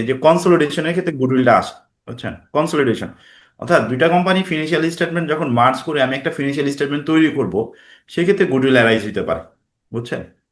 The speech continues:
তাছাড়া আসবে না গুডউইল, হ্যাঁ? বুঝছেন? এবং ইনট্যানজিবল অ্যাসেটের মধ্যে কি হইতে পারে? ট্রেডমার্ক হইতে পারে, ঠিক আছে? লাইসেন্স হইতে পারে, সফটওয়্যার হইতে পারে।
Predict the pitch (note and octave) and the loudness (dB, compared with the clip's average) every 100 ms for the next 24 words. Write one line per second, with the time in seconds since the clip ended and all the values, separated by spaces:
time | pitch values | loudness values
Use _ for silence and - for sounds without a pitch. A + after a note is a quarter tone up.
0 | - C3+ E3+ D3+ A#2 G2+ G#2 F#2+ F#2+ B2 | 0 0 2 2 0 -2 -4 -6 -6 -8
1 | G#3+ _ _ _ _ _ _ _ _ _ | -10 _ _ _ _ _ _ _ _ _
2 | _ _ _ _ _ - A#2+ B2+ A#2+ _ | _ _ _ _ _ -16 -12 -12 -12 _
3 | _ _ _ _ _ _ _ - B2 D3 | _ _ _ _ _ _ _ -4 -2 0
4 | D3+ D3+ D#3 D#3+ - _ _ _ - E3 | 0 0 0 0 -2 _ _ _ -10 -6
5 | F3 E3+ E3+ E3+ D#3 D#3 E3+ B3+ - _ | -4 -2 -2 -4 -4 -2 -2 -4 -14 _
6 | _ _ _ _ _ _ _ _ _ _ | _ _ _ _ _ _ _ _ _ _
7 | _ _ _ _ - C#3+ C#3 C#3+ C#3 C3 | _ _ _ _ 2 2 4 2 2 0
8 | B2+ A2+ A2 A#2 - _ _ _ _ _ | 0 0 -2 -6 -14 _ _ _ _ _
9 | _ _ _ _ _ _ _ _ _ _ | _ _ _ _ _ _ _ _ _ _
10 | _ _ - D3+ C3 F#2+ _ _ _ _ | _ _ -14 -12 -10 -14 _ _ _ _
11 | A#2 A#2 B2 - C#3+ C#3+ A#2+ A2 A2 G#2+ | 0 4 4 2 -2 -2 -2 2 2 0
12 | B2 _ _ _ _ _ _ _ _ _ | -6 _ _ _ _ _ _ _ _ _
13 | _ _ _ _ _ - C3 B2+ - _ | _ _ _ _ _ 0 0 0 -4 _
14 | D3 C#3 B2 B2 A2+ | 4 6 4 2 2